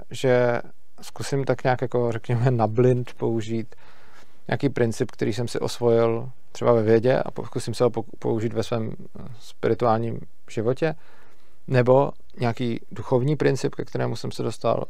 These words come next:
zkusím použít, já nevím, v programování. A ono to skutečně často funguje a často si vytvářím i nějakou, jeden můj kamarád to nazvá technická intuice.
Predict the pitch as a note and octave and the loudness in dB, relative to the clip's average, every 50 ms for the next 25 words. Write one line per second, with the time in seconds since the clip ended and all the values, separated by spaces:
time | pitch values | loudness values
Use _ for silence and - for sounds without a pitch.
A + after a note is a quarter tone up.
0 | - - - - - A#2+ - C3 B2 B2 A#2+ A#2 G#2+ G#2+ A2+ G#2 - - - - | -6 -8 -8 -8 -8 -6 -4 -4 -2 0 0 -2 0 -2 -4 -4 -6 -6 -6 -6
1 | G2+ - G2+ G2 - - G#2 G2+ A#2+ C3 A#2 A2 - - - - G2 A2+ A2+ A2+ | -6 -6 -6 -6 -4 -4 -4 -2 -2 -4 -4 -4 -4 -2 -4 -2 0 0 0 2
2 | A2+ A#2+ A#2+ A#2 A#2 B2 C3 C3 - - - - - - - - - - - - | 2 2 2 2 2 -2 -4 -6 -6 -8 -8 -8 -8 -8 -8 -8 -8 -8 -8 -8
3 | - - - - - - - - - A#2+ A#2+ A#2+ A#2+ A#2+ A2+ A2+ A#2 B2 - - | -8 -8 -8 -8 -8 -6 0 6 8 8 10 10 8 6 4 2 0 -2 -2 -2
4 | - C3 C3 C3 B2+ - C#3 A#2 C3 - C#3+ C#3 - - - - - - - - | 2 2 2 2 2 0 0 0 0 0 0 -2 -2 -2 -6 -8 -8 -8 -8 -8
5 | - - - - - - - - - - - C3 - - D3 - - D3 D3+ D#3 | -8 -8 -8 -8 -8 -8 -8 -8 -8 -6 -4 -4 -2 -4 -4 -4 -2 -2 2 6
6 | D3+ C#3+ A#2+ A2+ A#2 D3+ - - - - - - - - - - - - - - | 8 8 8 8 6 4 -2 -6 -8 -8 -8 -8 -8 -8 -8 -8 -8 -8 -6 0
7 | - C3 C3 B2+ B2 B2 B2 B2 B2+ C3 C#3 C#3 B2+ - - - - B2+ - - | 4 6 8 8 8 6 2 0 -2 -4 -6 -6 -8 -8 -8 -4 -4 -4 -2 0
8 | C3+ - - - - - - - C3 B2 B2 A#2+ A#2+ - - C3 - - - - | -2 -2 -2 -4 -6 -4 0 0 2 2 2 2 0 -2 -4 -6 -8 -8 -8 -6
9 | - - - - B2 A#2+ A2 A2 B2 A#2+ - - - - - - B2 A#2+ A#2 G#2 | -6 -6 -4 0 0 0 2 2 -2 -4 -4 -6 -6 -8 -6 -6 -4 -4 -4 -2
10 | - B2 A#2 A2 - - - - - - - - - - - - A2+ A2+ A2+ A2 | -2 -2 -2 -2 -2 -4 -6 -8 -8 -8 -8 -8 -8 -6 -4 -4 -2 0 0 0
11 | G#2 A#2+ A2+ A2+ A2+ A2+ A2 - A#2+ A2+ A2 G#2+ A2+ A2 A2 - - - - B2 | 0 0 0 2 2 0 0 0 -2 -4 -4 -2 -2 -4 -4 -4 -6 -2 0 0
12 | A#2 - C3 B2 - - - A#2 - C3 B2 A2+ - B2+ B2 A#2 - - A#2+ A#2+ | 0 0 -2 -4 -4 -2 -2 -2 -2 -2 -2 -2 2 2 2 2 0 -2 -4 -4